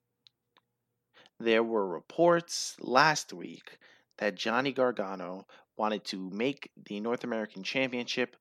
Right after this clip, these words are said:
important. He wanted to make it feel like it was the Intercontinental Championship. And you guys are treating the N A Championship now like the twenty-four seven Championship.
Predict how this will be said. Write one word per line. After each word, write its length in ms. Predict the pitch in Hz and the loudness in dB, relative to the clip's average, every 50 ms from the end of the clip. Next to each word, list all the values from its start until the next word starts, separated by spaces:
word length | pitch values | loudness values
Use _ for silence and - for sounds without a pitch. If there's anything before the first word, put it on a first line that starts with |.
| _ _ _ _ _ _ _ | _ _ _ _ _ _ _
important. 720 | - - 107 101 - - - 131 131 117 117 135 135 123 - | -10 -10 -10 -10 -8 -2 0 2 2 2 0 -2 -6 -8 -12
He 160 | - - - | -14 -12 -10
wanted 260 | 113 107 107 107 110 | -6 -6 -6 -8 -8
to 120 | - - 113 | -8 -6 -6
make 180 | 110 104 95 | -6 -6 -8
it 80 | - - | -10 -10
feel 240 | - - 120 117 101 | -6 -4 -2 0 0
like 200 | 101 104 - - | -2 -4 -4 -6
it 40 | |
was 100 | 104 101 | -8 -8
the 180 | 90 - - - | -8 -10 -12 -10
Intercontinental 640 | 85 98 104 104 - 101 92 87 - 101 98 143 135 | -8 -8 -8 -6 -4 -6 -6 -6 -6 -10 -12 -12 -10
Championship. 760 | - - 120 113 95 95 107 107 107 104 - - 107 104 101 _ _ _ _ _ _ _ _ _ _ _ _ _ _ _ _ _ _ _ _ _ _ _ _ _ _ _ _ _ _ _ _ _ _ _ _ _ _ _ _ _ _ _ - | -8 -6 -4 -4 -4 -6 -8 -8 -8 -8 -6 -4 -4 -4 -4 _ _ _ _ _ _ _ _ _ _ _ _ _ _ _ _ _ _ _ _ _ _ _ _ _ _ _ _ _ _ _ _ _ _ _ _ _ _ _ _ _ _ _ 2
And 600 | 107 107 101 98 95 90 87 87 - - - - _ _ - - | 4 4 4 4 4 2 -2 -4 -8 -10 -14 -18 _ _ -20 -20
you 360 | - - - - - 110 107 | -20 -20 -20 -16 -14 -12 -4
guys 340 | 95 113 98 98 107 104 95 | 0 0 2 2 0 -2 -6
are 80 | 92 90 | -10 -10
treating 640 | - - - - 110 110 101 101 98 90 92 87 | -10 -10 -6 -4 -4 -4 -4 -4 -6 -8 -10 -12
the 200 | 85 87 87 - | -14 -14 -10 -8
N 120 | - 110 113 | -6 -4 -4
A 100 | 110 101 | -4 -6
Championship 680 | - - - 120 113 - 101 98 92 - - - - | -6 -6 -4 -6 -6 -6 -8 -10 -8 -8 -10 -8 0
now 420 | 120 156 160 135 101 - - 92 90 _ _ _ _ _ - - - - - - - _ - | 4 6 6 6 6 2 -2 -12 -14 _ _ _ _ _ -20 -20 -20 -20 -20 -20 -20 _ 0
like 220 | 113 110 110 - | 2 2 2 2
the 80 | - 104 | -2 -6
twenty-four 380 | - - 110 107 98 - 107 | -6 -4 -4 -4 -4 -4 -4
seven 280 | 101 - 101 95 92 90 | -2 -2 -4 -4 -6 -8
Championship. 580 | - - - - - 60 60 - - - - | -12 -12 -14 -16 -16 -14 -12 -12 -12 -12 -12